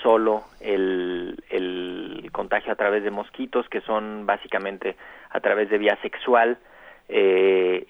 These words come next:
ya hay casos documentados de, de transmisión, eh, por tener relación, eh,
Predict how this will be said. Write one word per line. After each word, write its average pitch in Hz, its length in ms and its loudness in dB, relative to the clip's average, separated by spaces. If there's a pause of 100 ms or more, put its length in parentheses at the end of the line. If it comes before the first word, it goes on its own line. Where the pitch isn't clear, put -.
ya 104 200 4
hay 101 240 0
casos 101 400 -6
documentados 95 720 -2 (220)
de, 87 520 -4
de 90 220 -4
transmisión, 95 880 -6 (140)
eh, 85 460 -6 (100)
por 95 200 -4
tener 95 340 -2
relación, 92 880 -4 (120)
eh, 87 380 -10